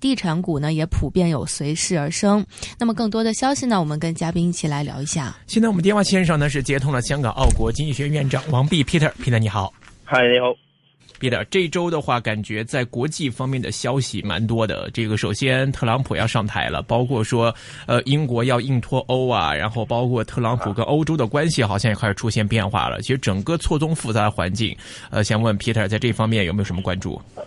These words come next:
Speaker 3: 啊，我諗，呃，脱歐就之前我講過啦。
Speaker 2: 嗯。
Speaker 3: 咁就係，呃，即係嗰個英鎊跌到一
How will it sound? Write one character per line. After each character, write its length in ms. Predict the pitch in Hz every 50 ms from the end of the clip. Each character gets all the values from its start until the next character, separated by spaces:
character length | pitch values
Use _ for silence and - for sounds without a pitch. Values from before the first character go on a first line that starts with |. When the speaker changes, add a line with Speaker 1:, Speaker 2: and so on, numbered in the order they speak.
| - - -
Speaker 3:
啊， 380 | - 127 127 127 127 131 131 123
我 180 | 135 156 170
諗， 240 | 196 220 233 240 220 175 147 156
呃， 320 | 151 139 135 135 139 135
脱 200 | 127 - - 175 151 - -
歐 320 | - 160 165 170 170 170
就 640 | 160 156 120 113 113 110 107 107 107 107 107 107 107 101 - - _ _ _ _ _ -
之 140 | 98 95
前 180 | - - 113 85 98
我 180 | 87 92 104 107
講 220 | - 87 98 117
過 140 | 110 95 92
啦。 340 | 101 104 101 95 85 82 87 -
Speaker 2:
嗯。 280 | 110 110 104 104 80 - - - -
Speaker 3:
咁 160 | 113 123 135
就 80 | 127 107
係， 540 | 95 98 90 87 85 85 87 85 87 87 -
呃， 760 | - 80 85 87 85 82 85 85 85 85 85 80 82 87 85 82 - - - - - - - - - - - - _ - - - - - - - -
即 60 | 208
係 100 | 175 123
嗰 120 | - 160 156
個 100 | 160 180 170 160 156 151 135 - - 147 175
英 140 | 180 185 180
鎊 220 | 147 117 135 151
跌 100 | 147 143 123 -
到 120 | 117 117
一 60 | 123